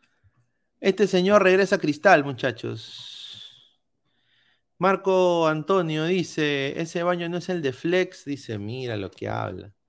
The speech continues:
Pero Pineda, la liga femenina está a años luz que la masculina en Libertadores. Miren, Alianza Lima do-, dio vergüenza, dice. Ahí está.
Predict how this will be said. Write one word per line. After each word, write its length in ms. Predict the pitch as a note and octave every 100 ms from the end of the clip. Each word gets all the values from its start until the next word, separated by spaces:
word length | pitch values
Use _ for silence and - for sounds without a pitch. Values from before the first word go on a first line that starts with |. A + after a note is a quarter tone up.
| _ _ _ _ -
Pero 300 | B2+ B2+ A#2+
Pineda, 520 | C3+ D3+ F3 D#3+ C3+
la 100 | C3
liga 220 | D3+ E3+
femenina 640 | D#3+ C3+ C#3+ E3 E3+ E3
está 240 | B2 D#3 D#3
a 20 |
años 260 | E3 D#3 C#3+
luz 320 | D#3+ F3 D#3+
que 120 | - C#3+
la 80 |
masculina 520 | B2+ A#2+ - C#3+ D#3+ C3+
en 80 |
Libertadores. 600 | B2+ B2 A#2 B2 D3 D#3+ D3
Miren, 240 | D#3+ D3
Alianza 340 | C3 D3 D3
Lima 280 | D3 D3+ D3
do-, 240 | D3 D3+ C#3
dio 220 | D3+ D#3
vergüenza, 760 | C#3 C3 D3 E3 C#3 A#2+ B2
dice. 320 | B2+ B2+ - _ _ _ _ _ _ _ - -
Ahí 120 | A#2
está. 500 | A#2 - C3+ A#2+ A2+